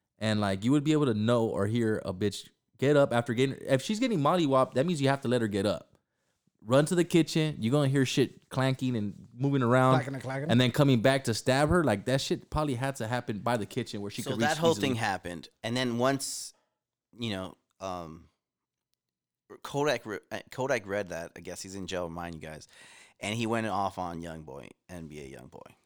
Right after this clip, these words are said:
Speaker 3: He was just
Speaker 2: Well,
Speaker 3: like, "You
Speaker 2: pretty much what
Speaker 3: pussy
Speaker 2: happened.
Speaker 3: ass."
Speaker 2: Yeah, well, pretty much what happened is that whole situation happened,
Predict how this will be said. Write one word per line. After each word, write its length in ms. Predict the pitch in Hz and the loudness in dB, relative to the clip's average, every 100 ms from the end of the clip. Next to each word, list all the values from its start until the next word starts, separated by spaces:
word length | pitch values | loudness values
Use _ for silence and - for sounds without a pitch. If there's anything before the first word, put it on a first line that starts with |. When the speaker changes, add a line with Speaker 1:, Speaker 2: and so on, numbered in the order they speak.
| _ _ | _ _
Speaker 3:
He 80 | 101 | -4
was 40 | |
just 0 | |
Speaker 2:
Well, 220 | 165 165 165 | 0 2 2
Speaker 3:
like, 140 | 180 | 0
"You 40 | 151 | -2
Speaker 2:
pretty 140 | 220 | -2
much 200 | 240 247 | 0 2
what 120 | 220 | 2
Speaker 3:
pussy 40 | 185 | 2
Speaker 2:
happened. 300 | - 202 190 | 0 -2 -4
Speaker 3:
ass." 80 | - | -4
Speaker 2:
Yeah, 160 | 185 135 | -2 -2
well, 120 | 156 | -2
pretty 200 | 185 185 | -2 -2
much 180 | 185 170 | -4 -4
what 100 | 147 | -2
happened 300 | 151 151 131 | -2 0 -2
is 200 | 123 127 | -4 -6
that 260 | 143 160 | -4 -2
whole 180 | 151 180 | 0 0
situation 460 | 175 180 190 170 185 | 0 -2 -2 -2 0
happened, 380 | 139 110 120 | -2 -2 -6